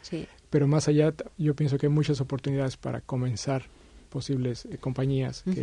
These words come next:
Speaker 1: Ujú.
Speaker 2: que exploren algunas de estas ideas en un contexto más comercial.
Speaker 1: Claro.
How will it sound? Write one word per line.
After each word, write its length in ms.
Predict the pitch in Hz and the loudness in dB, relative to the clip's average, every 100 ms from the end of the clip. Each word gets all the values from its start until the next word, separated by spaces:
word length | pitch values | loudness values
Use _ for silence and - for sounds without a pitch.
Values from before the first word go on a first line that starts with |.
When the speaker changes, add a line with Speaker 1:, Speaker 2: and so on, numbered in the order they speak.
| - | -4
Speaker 1:
Ujú. 80 | 135 - | -6 -10
Speaker 2:
que 360 | 131 110 - - | -8 -8 -8 -10
exploren 500 | 131 - 151 139 131 | -12 -2 0 2 0
algunas 340 | 120 135 131 | -2 -2 -2
de 80 | 127 | -4
estas 280 | 120 127 139 | -6 -8 -6
ideas 380 | 117 117 147 - - - - - | -4 -4 -6 -14 -20 -20 -20 -6
en 80 | 147 | -2
un 60 | 135 | 0
contexto 380 | 131 127 - | -2 -4 -6
más 180 | 123 117 | -6 -6
comercial. 440 | - 131 - - - - - | -8 -8 -6 -8 -8 -18 -10
Speaker 1:
Claro. 260 | 165 147 | -10 -10